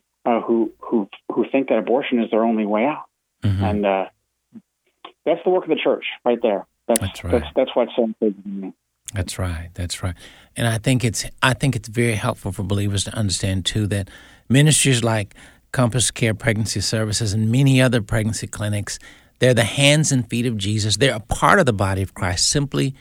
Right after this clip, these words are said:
Speaker 2: showing the love and the compassion and the compare and, and care that Jesus calls the church to show to a world that desperately needs to see it. So,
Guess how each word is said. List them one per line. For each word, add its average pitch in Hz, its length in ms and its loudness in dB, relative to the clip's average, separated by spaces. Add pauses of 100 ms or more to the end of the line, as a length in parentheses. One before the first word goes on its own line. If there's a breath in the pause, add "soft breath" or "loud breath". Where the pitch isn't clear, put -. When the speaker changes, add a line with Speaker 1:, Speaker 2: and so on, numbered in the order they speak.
(100 soft breath)
Speaker 2:
showing 110 400 2
the 95 80 2
love 104 380 0
and 101 100 -2
the 98 60 -2
compassion 104 600 -4
and 95 80 -4
the 85 60 -10
compare 104 540 -2 (180 soft breath)
and, 107 280 -2
and 95 260 -4
care 107 340 0
that 101 220 -2 (400 loud breath)
Jesus 110 380 0
calls 113 440 0
the - 80 -6
church - 400 -4
to - 80 -6
show 131 440 -2
to - 140 -8
a 95 40 -2
world 95 260 -4
that 87 140 -8
desperately 95 420 -6
needs 92 280 -6
to 107 60 -8
see 98 340 -4
it. 90 180 -10
So, 98 280 -6